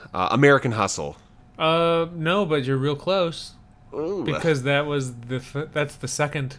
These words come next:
Speaker 2: If we don't count documentaries, 'cause her first one is a hundred percent for a Beautiful Planet, which is a documentary.
Speaker 1: Yeah.
Speaker 2: But, uh, American Hustle's third, if you
Speaker 1: Oh,
Speaker 2: count
Speaker 1: okay.
Speaker 2: that one.
Speaker 1: Oh, is it Silver Linings Playbook?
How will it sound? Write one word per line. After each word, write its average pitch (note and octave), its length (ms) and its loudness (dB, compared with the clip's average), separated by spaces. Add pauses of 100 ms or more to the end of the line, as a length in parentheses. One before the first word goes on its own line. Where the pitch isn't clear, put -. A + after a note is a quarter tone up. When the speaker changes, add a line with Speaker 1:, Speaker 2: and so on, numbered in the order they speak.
(120)
Speaker 2:
If C#3 140 -8
we C#3 180 0
don't F3+ 240 0
count F3+ 240 0
documentaries, D3 680 2
'cause B2+ 180 0
her C3+ 180 0
first D#3 360 0
one D3 280 -2
is C3 100 0
a A#2+ 60 -2
hundred C3+ 240 0
percent C3+ 280 -2
for C3 120 -4
a A2+ 40 -2
Beautiful A#2+ 380 -2
Planet, A#2+ 460 -6
which B2 160 -10
is A#2 100 -8
a G#2+ 60 -10
documentary. A2+ 680 -6 (460)
Speaker 1:
Yeah. D2 280 -6 (160)
Speaker 2:
But, C3 280 0
uh, B2+ 260 -2
American D#3 300 0
Hustle's C#3 300 -4
third, A#2+ 580 -4 (480)
if C3+ 120 -8
you - 60 0
Speaker 1:
Oh, A2 180 4
Speaker 2:
count B2+ 160 -2
Speaker 1:
okay. D#2 80 -2
Speaker 2:
that A#2 180 -4
one. A2+ 180 -12 (560)
Speaker 1:
Oh, F#3 120 10
is D#3+ 80 6
it D3 100 0
Silver G3 300 2
Linings G3 280 -2
Playbook? G3+ 540 0